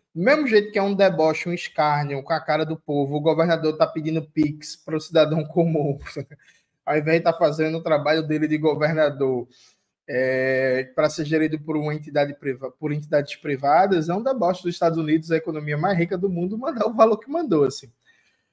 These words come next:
É, mas é isso, é os Estados Unidos, né? Assim, não dá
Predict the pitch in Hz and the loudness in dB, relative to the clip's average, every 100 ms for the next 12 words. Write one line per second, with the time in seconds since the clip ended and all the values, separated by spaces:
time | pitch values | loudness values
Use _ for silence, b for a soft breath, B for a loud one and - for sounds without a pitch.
0 | _ _ - 123 120 139 330 453 440 427 | _ _ -4 -2 2 0 2 4 6 8
1 | 415 381 349 - 285 349 349 180 180 202 | 8 6 4 4 4 4 4 4 2 0
2 | - _ _ _ _ _ _ _ 143 - | -2 _ _ _ _ _ _ _ -14 -6
3 | 302 120 117 120 143 139 151 214 220 165 | -6 -6 -10 -8 -6 0 4 6 6 6
4 | 113 | 2